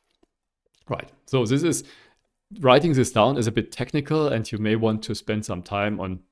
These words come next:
the details of this definition to be sure you really got it, and with these different indices, okay? But, uh, I think the idea doing computations level by level should not be too difficult here. Okay, some observations we can make here. Um,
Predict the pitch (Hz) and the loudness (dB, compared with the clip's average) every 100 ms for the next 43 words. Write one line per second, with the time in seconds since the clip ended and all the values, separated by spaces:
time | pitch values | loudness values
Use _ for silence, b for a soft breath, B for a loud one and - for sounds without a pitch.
0 | _ _ - - 92 110 117 101 110 104 | _ _ -16 -10 -4 -4 -2 -6 -6 -8
1 | - 98 92 95 98 98 98 90 110 98 | -8 -10 -8 -8 -8 -10 -12 -10 -8 -6
2 | 92 95 92 95 98 98 90 85 95 - | -6 -8 -8 -6 -6 -6 -6 -10 -16 -16
3 | 90 101 - - 98 87 - - - 101 | -16 -16 -16 -16 -14 -14 -14 -16 -16 -18
4 | - B B B B 101 95 B B B | -18 B B B B -8 -8 B B B
5 | 107 95 101 92 101 - 101 92 95 90 | -4 -4 -6 -8 -8 -8 -8 -8 -8 -10
6 | - _ - 104 92 90 - _ - - | -12 _ -10 -8 -8 -10 -16 _ -20 -10
7 | 104 95 98 101 92 90 92 92 87 85 | -10 -8 -8 -6 -8 -8 -8 -8 -8 -12
8 | 90 87 87 - - 101 _ 101 87 - | -12 -14 -12 -12 -12 -14 _ -14 -14 -14
9 | 95 - - 110 87 - - - - - | -16 -16 -14 -14 -14 -14 -12 -12 -14 -20
10 | - - - _ B B B B B B | -20 -20 -20 _ B B B B B B
11 | B - - 104 _ B B - 143 175 | B -8 -8 -14 _ B B 0 2 2
12 | - 110 113 131 147 - 135 139 123 117 | -2 -2 0 0 -4 -4 -4 -2 -2 -2
13 | 135 - 143 131 - 139 117 113 | -4 -4 -2 -2 -2 -6 -4 -4